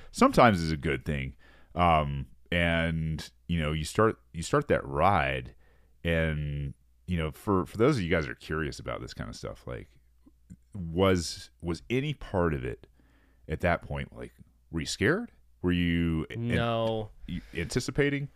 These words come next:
Speaker 2: But I think part of that is also because of my experiences with, uh, with cannabis, too.
Speaker 1: Right.
Speaker 2: Like, 'cause I've had multiple, like, 'cause I was telling you on the, for, I mean, your listeners didn't hear about it, so I might as well talk about it.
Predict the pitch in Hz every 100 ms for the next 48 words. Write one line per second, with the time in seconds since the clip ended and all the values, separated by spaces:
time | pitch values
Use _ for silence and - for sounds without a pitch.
0 | - 131 135 127 123 151 156 - 127 120
1 | 117 113 107 104 107 104 117 98 104 113
2 | 101 98 95 - 104 95 92 104 92 95
3 | 85 82 - 90 80 71 90 - - _
4 | - 98 - 90 92 101 107 - 92 107
5 | - 92 85 - 107 110 98 101 101 101
6 | 98 101 98 - 107 101 95 101 104 110
7 | 104 98 107 104 104 95 92 85 - _
8 | - - 104 87 - 104 98 92 101 110
9 | 113 98 92 87 92 87 82 82 85 92
10 | 87 90 85 95 82 80 80 78 -